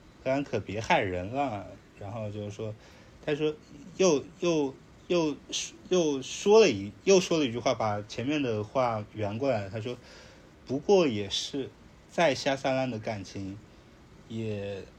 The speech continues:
也需要被人接受还是怎么样，就反正大意就是这样一句话，就是说再怎么不堪的感情也，也有权利被人接受，大概是这种意思。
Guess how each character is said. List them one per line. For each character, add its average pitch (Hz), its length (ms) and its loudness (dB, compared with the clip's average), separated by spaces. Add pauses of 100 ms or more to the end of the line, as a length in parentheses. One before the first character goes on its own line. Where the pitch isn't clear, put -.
(1040)
也 107 640 -10
需 - 280 -6
要 175 160 6
被 156 80 -2
人 135 180 2
接 151 200 -4
受 151 200 -2
还 120 100 -2
是 110 60 -4
怎 107 100 -10
么 95 60 -8
样， 104 120 -8
就 127 100 -10 (260)
反 110 140 -4
正 123 100 -8
大 143 220 2
意 127 120 -2
就 123 120 -6
是 120 160 -4
这 123 60 -6
样 110 140 -4
一 98 60 -8
句 104 100 -12
话， 104 280 -12
就 127 120 -10
是 123 140 -8
说 127 220 -8 (400)
再 180 220 6
怎 110 180 -2
么 101 140 -4
不 135 160 -6
堪 139 220 -2
的 135 80 0
感 113 220 -4
情 101 340 -8
也， 98 340 -8 (1120)
也 120 200 -4
有 123 140 0
权 107 300 -2
利 120 180 -2
被 117 140 -4
人 107 200 -4
接 113 200 -4
受， 110 220 -6 (640)
大 120 140 -4
概 117 120 -2
是 113 140 -4
这 120 120 -6
种 98 180 -6
意 98 120 -8
思。 - 200 -18